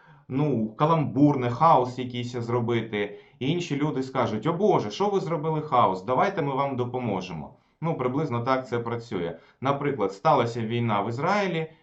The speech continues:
підсилився полюс Скорпіона, тобто ще більше хаосу, ще більше, ну, жаху, ще більше проблем. І західні країни кажуть, о, там С Ш А каже: «О, давайте збільшимо Україні допомогу», тобто енергія Тельця.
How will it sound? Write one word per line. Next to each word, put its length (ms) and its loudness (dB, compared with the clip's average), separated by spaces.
підсилився 600 -2
полюс 440 -2
Скорпіона, 600 -2
тобто 320 -8
ще 200 -6
більше 320 -4
хаосу, 480 0
ще 180 -8
більше, 540 -6
ну, 220 -2
жаху, 360 0
ще 160 -8
більше 320 -6
проблем. 560 -2
І 140 -2
західні 440 -2
країни 440 -2
кажуть, 480 -6
о, 200 2
там 280 -2
С 100 -12
Ш 180 -4
А 80 -4
каже: 300 -2
«О, 120 0
давайте 400 0
збільшимо 480 -4
Україні 360 -2
допомогу», 760 -2
тобто 520 -2
енергія 680 -2
Тельця. 580 -8